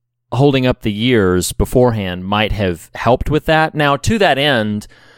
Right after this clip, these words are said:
if you hadn't figured out, if you as the viewer hadn't figured out by episode four that things are time jumping,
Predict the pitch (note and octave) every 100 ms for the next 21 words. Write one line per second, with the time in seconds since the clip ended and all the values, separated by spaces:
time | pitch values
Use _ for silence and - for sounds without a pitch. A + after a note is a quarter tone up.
0 | _ _ _ _ _ _ _ _ _ -
1 | C#3+ C#3 B2 D3 D#3+ D#3 - E3+ C#3+ C#3+
2 | C3 C3 B2+ B2 E3+ E3+ B2 A2+ B2 C#3+
3 | D#3+ E3 - _ _ _ _ _ _ _
4 | _ - - D3+ C#3+ D3 D#3 C#3 C#3+ C#3+
5 | C3 C3 C3 C#3+ - B2+ - C#3+ C#3+ C3+
6 | B2 - C3 C3 - C3+ C3 C3 C3 -
7 | _ _ - C3 C3+ C3 C#3 C3+